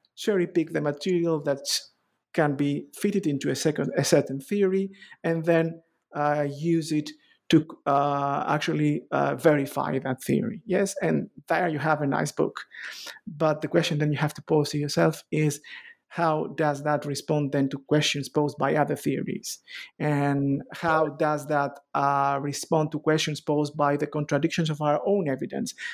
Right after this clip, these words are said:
So the evidence that we overlook or, or we leave aside because it doesn't really fit into the theory. So I think this is the greatest challenge when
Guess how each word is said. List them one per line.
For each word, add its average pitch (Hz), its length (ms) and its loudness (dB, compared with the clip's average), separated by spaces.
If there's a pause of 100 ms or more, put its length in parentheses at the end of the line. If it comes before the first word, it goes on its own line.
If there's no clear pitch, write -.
So 156 180 -4
the 147 160 2
evidence 156 320 0
that 139 220 0
we 143 200 0
overlook 165 540 2 (120)
or, 139 100 0 (160)
or 156 220 2
we 143 160 -2
leave 151 200 2
aside 143 420 0
because 147 300 2
it 139 120 -2
doesn't 156 300 2
really 139 220 0
fit - 360 2 (560)
into 139 240 2
the 131 100 -12
theory. - 420 2 (500)
So 165 200 0
I 156 100 2
think 180 460 0
this 175 280 6
is 175 100 2
the 147 80 -4
greatest 135 500 2
challenge - 840 4 (220)
when 151 460 0